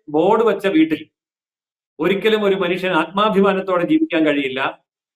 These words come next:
അതുകൊണ്ട് നമുക്ക് ഈ പദ്ധതി വേണ്ട. പകരം ലൈഫ് പദ്ധതി ഉണ്ടല്ലോ, ലൈഫ് പദ്ധതി ഉള്ള കേരളത്തിൽ പി എം എ വൈയുടെ ആവശ്യമില്ല. ഇതായിരുന്നു കേന്ദ്ര ഗവൺമെന്റിന്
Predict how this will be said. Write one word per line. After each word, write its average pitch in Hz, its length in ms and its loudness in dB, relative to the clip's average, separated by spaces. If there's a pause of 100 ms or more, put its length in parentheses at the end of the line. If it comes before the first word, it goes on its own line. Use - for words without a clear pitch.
(160)
അതുകൊണ്ട് 196 380 -2
നമുക്ക് 175 260 -2
ഈ 170 80 -2
പദ്ധതി 156 340 0
വേണ്ട. 127 240 -4 (720)
പകരം 208 340 0
ലൈഫ് 202 380 -2
പദ്ധതി 196 320 2
ഉണ്ടല്ലോ, 151 460 -2 (760)
ലൈഫ് 190 300 0
പദ്ധതി 214 300 2
ഉള്ള 190 220 2
കേരളത്തിൽ 180 440 -4 (120)
പി 175 60 -8
എം 190 260 0
എ 185 40 0
വൈയുടെ 165 300 0
ആവശ്യമില്ല. 147 640 -2 (300)
ഇതായിരുന്നു 185 500 0
കേന്ദ്ര 175 460 -4 (500)
ഗവൺമെന്റിന് 160 640 -2